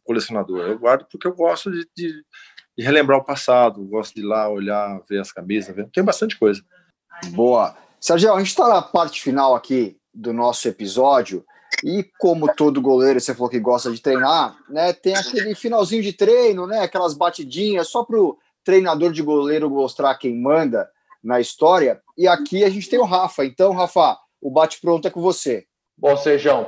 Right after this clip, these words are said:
Speaker 3: pô, você é um
Speaker 1: Vamos
Speaker 3: cara
Speaker 1: lá.
Speaker 3: muito experiente. Você sabe que não tem muita, muito tempo nesse tipo de treinamento, não, cara. É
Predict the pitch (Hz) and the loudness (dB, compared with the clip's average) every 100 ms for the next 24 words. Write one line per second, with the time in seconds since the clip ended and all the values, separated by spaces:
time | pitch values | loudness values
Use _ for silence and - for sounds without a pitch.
0 | - 151 120 - 147 127 202 208 202 214 | -2 0 0 -2 -2 0 2 4 2 -2
1 | - - 208 156 143 139 123 - 208 - | -8 0 2 2 0 -2 -6 -2 0 4
2 | 208 196 202 202 208 202 208 208 208 214 | 4 4 0 -4 -2 4 4 4 2 4
3 | 190 170 147 117 - - _ _ - 170 | 4 4 2 -2 -10 -20 _ _ -4 -4
4 | 175 160 170 175 175 165 160 160 - 165 | -2 0 2 2 0 -4 -4 -8 -8 -10
5 | 165 151 160 165 156 156 165 165 139 139 | -6 -6 -4 0 2 2 0 2 4 2
6 | - 117 123 165 | 2 4 4 4